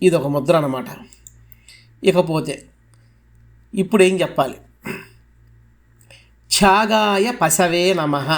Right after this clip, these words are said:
అనే మంత్రం చెబుతూ ఆ పశువు మీద నీళ్లు చల్లి పసుపు,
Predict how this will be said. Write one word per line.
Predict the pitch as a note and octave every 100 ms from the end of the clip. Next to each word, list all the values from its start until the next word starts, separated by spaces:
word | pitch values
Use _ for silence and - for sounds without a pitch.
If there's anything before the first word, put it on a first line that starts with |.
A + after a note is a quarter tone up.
| C#3+ - - D3
అనే | D3+
మంత్రం | C#3 C3+ C3+ E3+
చెబుతూ | C3+ C3 C#3+ A3+ F#4 _ _ _ _ _ -
ఆ | D#3 D3
పశువు | D3 C#3 F3+ F#3
మీద | D3+ C#3+ G#3 - _ _ _ G3+
నీళ్లు | E3+ E3 F3 D#3+
చల్లి | D3 C3+ E3 C4+ - _ - _ D#3+
పసుపు, | D#3 F#3 G#3+ F#3+